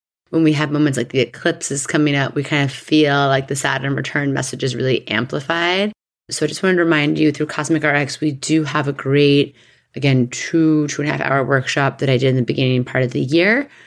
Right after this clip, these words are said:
So check that out if you're looking for guidance. We also have a fun little offering coming for all of our Saturn return cohort in twenty twenty-four. And let's talk about the Baddie Bundle winner. Who is the lucky winner of three free months to our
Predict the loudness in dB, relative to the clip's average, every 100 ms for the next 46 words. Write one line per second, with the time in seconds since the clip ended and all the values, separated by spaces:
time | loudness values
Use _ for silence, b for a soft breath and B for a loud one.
0 | B B -6 2 2 2 -4 -4 -4 -2
1 | -2 -2 -4 -4 -2 -2 0 -2 -2 -2
2 | 0 2 2 2 0 -2 -2 -2 -4 -6
3 | -8 -4 0 2 2 2 -2 _ _ _
4 | _ 0 0 2 0 -2 0 0 0 0
5 | 0 0 -2 -6 B B B _ -4 -2
6 | 0 0 -2 -4 0 0 0 -2 -2 -2
7 | -2 -2 0 -2 0 -2 -2 -2 -2 -2
8 | -6 -4 -4 -2 -4 -8 _ _ _ 0
9 | 2 2 2 0 0 0 0 -4 -4 -2
10 | 0 0 0 0 2 0 0 -2 0 0
11 | -2 -6 -4 -4 -4 -2 -2 0 0 2
12 | 0 -2 2 4 4 -2 0 2 2 2
13 | 0 -2 0 0 2 2 2 0 -2 -8
14 | -2 0 0 -2 0 0 0 -2 -8 -8
15 | -6 -4 -2 -4